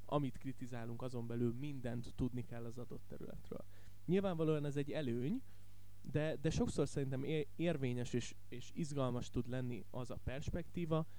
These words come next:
amiből mondjuk egy laikus rátekint, rátekint egy-egy előadásra, mert hogy valami olyat láthat meg,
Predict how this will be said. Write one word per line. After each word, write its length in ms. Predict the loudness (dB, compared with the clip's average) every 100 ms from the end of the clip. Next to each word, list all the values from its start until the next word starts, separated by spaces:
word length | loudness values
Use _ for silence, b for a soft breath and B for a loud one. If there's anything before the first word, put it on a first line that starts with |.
| B B
amiből 640 | 0 4 4 4 2 0 0
mondjuk 400 | 2 2 0 -2
egy 320 | -4 -4 -4 -4 -6 -6 -6 -6 -6 -6 -6 -6 -6 -6 -6 -4 6
laikus 640 | 8 8 4 -2 -2 -2
rátekint, 720 | -6 -6 -6 -4 -4 -4 -4 -6 -6 -6
rátekint 600 | -4 -2 -2 -4 -2 -2
egy-egy 320 | -2 -4 -2
előadásra, 560 | 0 0 0 0 -2 -2 B B 0
mert 380 | 6 6 6 0
hogy 180 | -2 -2
valami 340 | -2 -2 -2
olyat 260 | -4 -4 -4
láthat 440 | -6 -6 -6 -4
meg, 240 | -4 -4